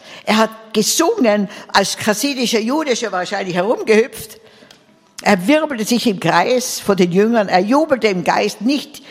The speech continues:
in Gedanken, er jubelte hörbar und sichtbar. Vielleicht hat er sogar geklatscht,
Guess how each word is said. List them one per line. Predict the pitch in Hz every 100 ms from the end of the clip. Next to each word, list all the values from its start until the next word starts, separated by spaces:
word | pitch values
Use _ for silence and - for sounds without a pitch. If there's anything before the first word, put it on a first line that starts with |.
| -
in | - 190
Gedanken, | 175 170 190 202 196
er | 175
jubelte | 202 269 269 196 170
hörbar | 233 302 294 190 170
und | 170
sichtbar. | - 311 339 - 135 123 - - - - - _ _ _ _
Vielleicht | 151 160 175 -
hat | 175
er | 160
sogar | - 170 170 165
geklatscht, | 165 160 - 156 214 - - - -